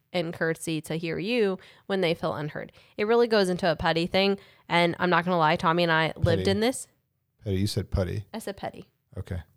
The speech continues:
Speaker 2: See, we have petty
Speaker 1: Petty.
Speaker 2: communication.
Speaker 1: <laughs> Um,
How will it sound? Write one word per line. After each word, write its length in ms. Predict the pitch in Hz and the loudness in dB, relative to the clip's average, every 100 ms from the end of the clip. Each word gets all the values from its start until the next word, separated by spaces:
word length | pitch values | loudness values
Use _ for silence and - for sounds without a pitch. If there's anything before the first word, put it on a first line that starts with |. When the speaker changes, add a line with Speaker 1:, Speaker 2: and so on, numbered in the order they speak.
| _ _ _ _ _ _ | _ _ _ _ _ _
Speaker 2:
See, 280 | - 131 117 | 4 4 4
we 80 | 117 107 | 0 -2
have 140 | 117 | 2
petty 220 | - 180 | 4 2
Speaker 1:
Petty. 80 | - | 0
Speaker 2:
communication. 580 | 107 98 - 196 - - 247 - - | -4 -4 -4 -6 -4 -4 -4 -4 2
Speaker 1:
<laughs> 440 | 285 285 226 226 202 - - - | 2 4 2 2 -2 -6 -12 4
Um, 520 | 262 233 196 170 165 | 6 8 6 2 -2